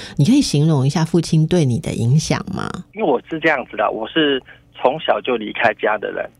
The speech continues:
Speaker 2: 我本身是台南人，然后我是，呃，读五专的时候我就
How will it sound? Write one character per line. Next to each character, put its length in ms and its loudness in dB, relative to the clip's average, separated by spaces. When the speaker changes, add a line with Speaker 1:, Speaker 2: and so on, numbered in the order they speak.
Speaker 2:
我 80 -2
本 140 2
身 140 -2
是 220 -2
台 220 -2
南 260 -2
人， 220 -4
然 120 -2
后 220 -2
我 180 -4
是， 340 -2
呃， 280 0
读 260 0
五 140 0
专 220 2
的 100 -4
时 100 -4
候 80 2
我 100 -2
就 300 0